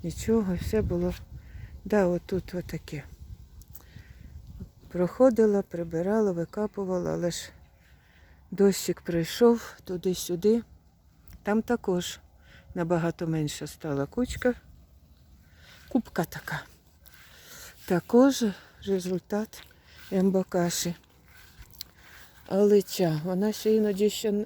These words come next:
поривається десь вискочити. Ця алича. Але я їх пройшлася гарненько, накрила, щоб вони там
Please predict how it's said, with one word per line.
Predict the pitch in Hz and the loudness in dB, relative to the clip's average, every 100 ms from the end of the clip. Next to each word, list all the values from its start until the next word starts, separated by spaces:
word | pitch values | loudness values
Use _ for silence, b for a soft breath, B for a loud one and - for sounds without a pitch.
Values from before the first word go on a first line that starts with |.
| - | -4
поривається | 220 214 226 294 220 170 - 160 | 0 4 6 6 6 2 -2 -4
десь | 165 - | -4 -4
вискочити. | 180 165 - 180 - - - 185 - _ _ b b b b b b _ | -4 -4 -6 -12 -12 -16 -14 -18 -18 _ _ b b b b b b _
Ця | - 160 | -12 -6
алича. | 165 165 160 - 170 160 - _ _ b b b b - | -4 -4 -6 -8 -10 -10 -14 _ _ b b b b -12
Але | 190 202 226 | -4 0 2
я | 196 190 | 2 2
їх | 170 165 - - | 0 -4 -10 -6
пройшлася | 170 156 - 196 226 226 202 | -4 -2 -2 0 2 2 -2
гарненько, | 185 180 180 175 170 - 170 - B B B B - | 0 0 2 0 0 -6 -14 -16 B B B B 0
накрила, | 175 - 185 208 247 165 | 0 2 6 8 8 4
щоб | 165 175 170 | -2 -8 -6
вони | 170 190 | -2 -2
там | 202 180 185 | -4 -4 -4